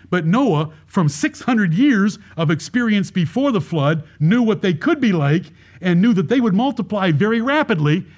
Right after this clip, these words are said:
And back in these days, animals were a thing to fear, and the Bible mentions them. There was a lion in the street.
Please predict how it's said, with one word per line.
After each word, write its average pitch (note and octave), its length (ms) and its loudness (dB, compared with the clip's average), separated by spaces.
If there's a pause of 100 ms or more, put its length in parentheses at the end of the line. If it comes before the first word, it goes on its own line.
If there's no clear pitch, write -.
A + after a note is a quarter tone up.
(140)
And E3+ 220 0
back G#3 320 -2
in A3 220 0
these A3+ 300 0
days, F#3+ 600 0 (420)
animals G#3 460 0
were G#3 200 2
a F3+ 120 -2
thing A#3+ 320 0
to B3+ 200 2
fear, G3 500 0 (220)
and F3+ 160 0
the F#3 60 2
Bible G3+ 360 0
mentions G3+ 500 0
them. E3 400 0
There F#3+ 100 2
was F#3 120 2
a A#3 60 0
lion C#4 400 0
in A3 80 0
the F3+ 120 -2
street. F#3 440 -6